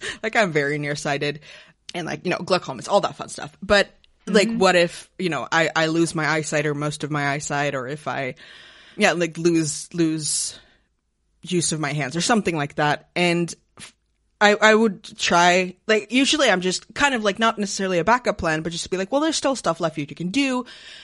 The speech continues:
Speaker 1: There's so many adaptations available." And it's, it's so weird that it,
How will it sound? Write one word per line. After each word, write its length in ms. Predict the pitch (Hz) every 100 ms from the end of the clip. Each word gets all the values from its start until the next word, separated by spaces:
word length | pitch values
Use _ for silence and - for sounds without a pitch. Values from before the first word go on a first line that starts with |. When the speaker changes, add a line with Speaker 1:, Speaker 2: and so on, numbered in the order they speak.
| - -
Speaker 1:
There's 220 | 175 175
so 320 | - - 208
many 180 | 180 170
adaptations 960 | 151 156 143 - 262 233 - 254 233
available." 680 | 233 226 214 208 202 202 202 - - _ _ - _ -
And 420 | 214 214 208 196 - _ _ _ _ _ -
it's, 460 | 220 - - - _ _ _ -
it's 180 | 220 -
so 140 | 254
weird 320 | 226 254 262
that 100 | 214 185
it, 200 | 175